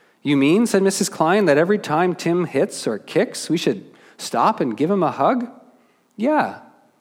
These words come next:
said Matthew. And all the kindergartners agreed that this was worth a try. A few hours later, Tim hit one of his classmates. "All right, everybody," said Missus Klein, "you know what to do." And one by one, they all went over to Tim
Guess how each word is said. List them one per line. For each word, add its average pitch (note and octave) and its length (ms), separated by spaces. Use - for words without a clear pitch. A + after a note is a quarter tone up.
said A2+ 220
Matthew. G#2+ 520
And G#3 140
all B3 160
the A#3 80
kindergartners E3+ 760
agreed C3 360
that A#2 120
this F3 220
was B2+ 140
worth B2 360
a A#2 40
try. G2 500
A D3+ 60
few B3+ 220
hours G#3+ 260
later, F#3 340
Tim G3 320
hit F#3 280
one D3+ 200
of E3 60
his E3 100
classmates. B2 760
"All A3 160
right, A#3+ 200
everybody," F3+ 560
said - 220
Missus B2 280
Klein, E3 580
"you C3+ 240
know F3+ 140
what G3 220
to G#3+ 80
do." A3+ 440
And B2+ 160
one F3 200
by G3+ 160
one, B2+ 300
they A#2 120
all D3+ 220
went D#3+ 160
over B2+ 220
to B2+ 140
Tim G2+ 440